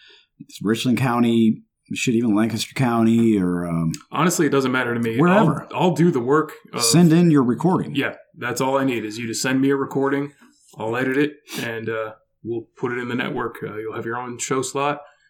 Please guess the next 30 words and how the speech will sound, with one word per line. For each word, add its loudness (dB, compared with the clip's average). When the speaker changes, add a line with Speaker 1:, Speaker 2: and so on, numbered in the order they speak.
Speaker 2:
Um, -12
Speaker 1:
Yeah. -2
Speaker 2:
yeah. -4
Speaker 1:
And -6
Speaker 2:
So, 0
Speaker 1:
hell, 6
what 4
were 2
you 2
talking 2
about? 0
Our, -2
our 2
listeners 2
are 0
still, 0
what? 0
Speaker 2:
uh, -2
yeah, 0
we -4
got -2
a -8
listener 0
Speaker 1:
Norway? 4
Speaker 2:
in 4
Norway 2
now. -6
Speaker 1:
Ireland, 4
Speaker 2:
Yeah. -2
Speaker 1:
Australia, 0